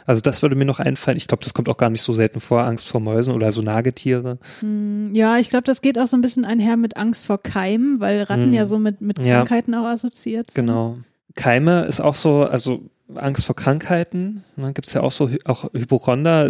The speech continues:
Speaker 1: ist das nicht auch so ein, was so zusammenhängt, dass die
Speaker 2: Ja, also Hypochondrie ist jetzt keine spezifische Phobie, ne? Aber das,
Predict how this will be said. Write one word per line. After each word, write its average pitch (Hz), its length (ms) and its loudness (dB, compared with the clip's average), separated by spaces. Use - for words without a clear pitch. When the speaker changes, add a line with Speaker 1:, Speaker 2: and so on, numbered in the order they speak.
Speaker 1:
ist 120 360 -4
das - 120 -2
nicht - 120 -6
auch 135 120 2
so 160 140 0
ein, 143 380 -4
was 143 200 -4
so 135 80 -8
zusammenhängt, 151 840 -2
dass - 200 -6
die 135 340 -2
Speaker 2:
Ja, 220 400 4
also 220 220 0
Hypochondrie 226 640 2
ist 262 120 -2
jetzt 214 160 -4
keine 214 600 0
spezifische 226 680 -2
Phobie, 208 520 0
ne? 180 300 -2
Aber 196 180 2
das, 202 380 -2